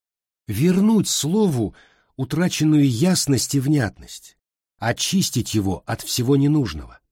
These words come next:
неважного, отвлекающего от главного разговора. Этот забытый сакральный язык нужно было найти снова. Две книги тянулись друг к другу, замкнув собой всю мировую культуру.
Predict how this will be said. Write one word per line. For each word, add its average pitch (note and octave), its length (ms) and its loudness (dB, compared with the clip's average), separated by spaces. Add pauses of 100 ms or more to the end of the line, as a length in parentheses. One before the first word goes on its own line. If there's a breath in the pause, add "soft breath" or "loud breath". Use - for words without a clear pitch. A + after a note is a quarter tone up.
(100)
неважного, A2 800 -2 (300)
отвлекающего A2+ 1040 -2 (200)
от G2+ 180 -8
главного G2+ 480 -2
разговора. E2+ 640 -8 (580)
Этот F3+ 340 -2
забытый D3 680 2
сакральный C#3 640 2
язык B2+ 680 0
нужно D#3 400 2
было D#3 240 2
найти C3 400 0
снова. G#2+ 640 -4 (760)
Две G2+ 340 0
книги A2 480 0
тянулись B2 580 0
друг G#2 280 -4
к F#2+ 40 -4
другу, F#2+ 480 -4 (260)
замкнув C#3 600 0
собой C3+ 640 2
всю - 300 -2
мировую A#2 480 0
культуру. E2 600 -8